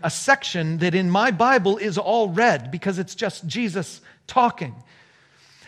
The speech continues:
And you know, if you've been paying attention over the last couple of weeks, that Jesus, when he gives us what he wants us to do, his list is really pretty interesting. Jesus' checklist.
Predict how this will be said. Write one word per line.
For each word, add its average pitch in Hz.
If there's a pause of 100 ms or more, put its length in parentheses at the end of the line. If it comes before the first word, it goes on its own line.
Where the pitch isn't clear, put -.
(140)
And 240
you 240
know, 277
if 220
you've 233
been 233
paying 254
attention 269
over 233
the 220
last 220
couple 214
of 202
weeks, 226
that 190
Jesus, 240
when 233
he 220
gives 202
us 240 (240)
what 214
he 269
wants 269
us 247
to 226
do, 220 (760)
his 294
list 254 (460)
is 151
really 311
pretty 208
interesting. 185 (920)
Jesus' 277
checklist. 202